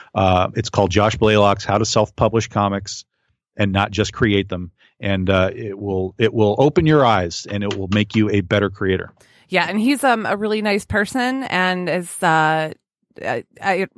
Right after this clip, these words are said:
Speaker 2: he's with Devil's Due. So
Speaker 1: Correct, yes.
Speaker 2: Yeah, super cool guy. They put out some really good stuff too. Um, all right, um, and your Kickstarter. How many more days
Speaker 1: Yeah, the
Speaker 2: we got?
Speaker 1: Kickstarter, Scheherazade, uh, is on Kickstarter. We have, like,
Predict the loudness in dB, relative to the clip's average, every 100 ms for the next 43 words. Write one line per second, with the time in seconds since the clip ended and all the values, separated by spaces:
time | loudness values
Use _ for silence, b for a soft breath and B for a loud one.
0 | -10 -4 -4 -4 0 0 0 -6 -6 -8
1 | -10 _ _ _ _ _ B B B _
2 | -4 -4 0 0 0 -2 -4 -4 -8 -8
3 | -8 -12 -8 -6 -6 -4 0 2 2 0
4 | -2 -6 -4 -6 -6 -8 -10 -10 -12 -14
5 | -16 -16 _ -20 -20 -20 B B B _
6 | -2 0 -2 -4 -8 _ -2 0 2 0
7 | -2 0 0 0 -4 -6 -4 -4 -8 -6
8 | -8 -4 -6 -6 -12 -16 _ _ _ _
9 | _ _ -6 -4 -2 0 2 0 0 0
10 | 2 2 2 -4 _ _ _ _ -14 -8
11 | -4 -2 -2 -2 -2 -2 -4 -10 -6 -2
12 | 0 0 -2 -2 -4 -2 -2 0 0 0
13 | 0 -4